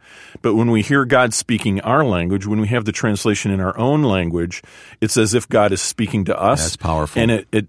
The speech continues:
Speaker 1: it touches their hearts in ways that the foreign language translation never can. But that's the gateway for them to get into their translation.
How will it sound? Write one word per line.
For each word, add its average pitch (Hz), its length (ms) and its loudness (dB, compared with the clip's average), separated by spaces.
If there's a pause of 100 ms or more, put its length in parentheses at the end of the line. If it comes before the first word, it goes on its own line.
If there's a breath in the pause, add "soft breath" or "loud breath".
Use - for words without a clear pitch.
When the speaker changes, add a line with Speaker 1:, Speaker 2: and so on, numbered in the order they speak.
(160)
Speaker 1:
it 104 140 0
touches 139 420 0
their 107 160 4
hearts 123 380 2
in 98 180 0
ways 104 380 2
that 101 160 -2
the 110 80 -4
foreign 135 400 0
language 117 400 0
translation 98 640 -2
never 92 240 0
can. 123 400 -2 (400 loud breath)
But 110 140 2
that's 143 240 2
the 160 100 2
gateway 110 500 2
for 104 160 0
them 101 220 2
to 101 100 -6
get 107 280 0
into 135 340 0
their 113 240 4
translation. 110 800 -2